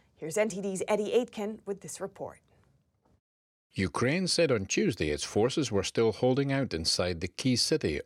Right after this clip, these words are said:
Speaker 2: of Severodonetsk in the eastern Donbas region, a day before Ukraine's military acknowledged for the first time that Russia's military had taken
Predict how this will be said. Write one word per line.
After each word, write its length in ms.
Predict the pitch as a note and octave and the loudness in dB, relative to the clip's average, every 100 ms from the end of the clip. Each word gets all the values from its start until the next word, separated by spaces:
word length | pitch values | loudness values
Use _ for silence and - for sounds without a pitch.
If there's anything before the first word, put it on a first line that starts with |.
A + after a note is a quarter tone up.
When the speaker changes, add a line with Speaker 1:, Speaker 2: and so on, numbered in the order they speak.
| - | -4
Speaker 2:
of 180 | D#2+ - | -4 -4
Severodonetsk 1040 | - - G2+ F#2+ G#2+ G2+ G2 A#2 - - - _ - | -4 0 0 2 2 2 0 -2 -2 -8 -10 _ -8
in 120 | F2+ | -2
the 180 | E2+ - | -2 -2
eastern 380 | G#2+ - F#2 F2+ | -2 -2 -2 2
Donbas 500 | F#2+ F2 E2 D#2+ - | 2 2 0 0 0
region, 460 | B2+ G#2 E2+ C2+ - _ _ _ _ _ F#2 | 0 0 -4 -6 -14 _ _ _ _ _ -4
a 80 | |
day 200 | D#2+ A#2+ | 0 0
before 400 | F2 E2+ - F2+ | 0 -4 -2 2
Ukraine's 560 | G#2 G2 - A2 A2 G2+ | 2 0 0 0 0 0
military 460 | A#2 A#2 - G2+ G2 | 0 0 0 0 0
acknowledged 640 | G2 C3+ F3 G2+ D#2 - | 0 0 2 2 -2 -4
for 120 | F2+ | -2
the 80 | F2+ | -2
first 340 | - A#2+ - | -2 -2 -2
time 340 | D3+ C3+ E2+ E2 - - - | -2 0 -2 -8 -16 -20 -4
that 200 | C#3+ - | -2 0
Russia's 300 | E3+ E3+ F#3 | 0 2 2
military 460 | C#3+ E3 B2 - D2+ | 4 2 2 0 -2
had 240 | D#2+ - | -2 -2
taken 300 | G#2+ F#2 G#2 | -2 -2 -4